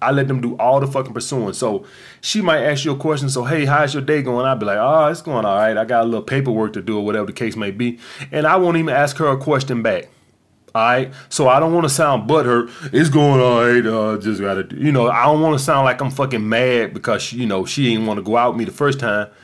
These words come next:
But no, we ain't finna sit up here and carry this chit chat like we best fucking friends either. All right, so I answer a question. "Oh, it's going all right, man. Just got a little paperwork," or whatever the case may be. "Went out last night, a little tired and shit. But other than that, everything is great."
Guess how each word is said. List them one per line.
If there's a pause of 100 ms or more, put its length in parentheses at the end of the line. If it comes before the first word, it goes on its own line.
(260)
But
no,
we
ain't
finna
sit
up
here
and
carry
this
chit
chat
like
we
best
fucking
friends
either.
All
right, (200)
so
I
answer
a
question.
"Oh,
it's
going
all
right,
man.
Just
got
a
little
paperwork,"
or
whatever
the
case
may
be.
"Went
out
last
night,
a
little
tired
and
shit.
But (420)
other
than
that,
everything
is
great."